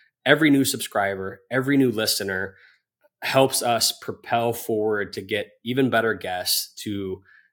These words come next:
do even more unique work around content that's gonna help you become the better le-, you know, the leader that I think you're destined to be. And so please hit the subscribe button to d-, get more people to subscribe. We appreciate your sincere listenership.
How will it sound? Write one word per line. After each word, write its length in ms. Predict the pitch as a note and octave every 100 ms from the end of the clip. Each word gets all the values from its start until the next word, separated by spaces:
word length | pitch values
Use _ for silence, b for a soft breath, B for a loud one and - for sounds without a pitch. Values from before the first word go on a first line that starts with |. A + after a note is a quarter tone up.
| A2
do 200 | G#2 C3+
even 240 | A#2 A#2+
more 240 | A#2 A2+ B2+
unique 380 | A#2+ A#2 A2 -
work 440 | - A2 A2+ - -
around 400 | G#2 G#2+ G#2 G2
content 560 | - A#2 A#2 A2+ G#2 F#2+
that's 160 | G2
gonna 160 | - G2+
help 300 | - A2 G#2+
you 140 | G#2+ G#2
become 580 | F#2+ F#2+ G#2+ G2 F#2+
the 80 | F#2+
better 280 | F#2 F#2+ G2
le-, 180 | F#2+ G2
you 120 | G2
know, 100 | G2
the 140 | F#2 F#2 A2+
leader 180 | A2
that 180 | G#2+ -
I 60 | G2+
think 220 | G#2 F#2
you're 80 | F#2+
destined 520 | F#2 G2 - F#2+ F#2+
to 80 | -
be. 360 | F#2 - _ _ _
And 140 | A2+ A2
so 220 | - F#2+
please 260 | - B2+ A#2
hit 100 | -
the 60 |
subscribe 420 | - - G#2+ G2
button 280 | G2 F#2 G#2
to 100 | -
d-, 160 | F#2+ -
get 100 | A#2 A2+
more 140 | G#2+
people 240 | - F#2
to 80 | F#2+
subscribe. 400 | - - G2 F#2+ F#2+ B B B
We 80 | G#2
appreciate 720 | G2 C3 A#2 - A2 G2 -
your 240 | G#2 G2+ F#2+ _
sincere 440 | - - G2 A#2 G2+
listenership. 540 | G2+ - - - -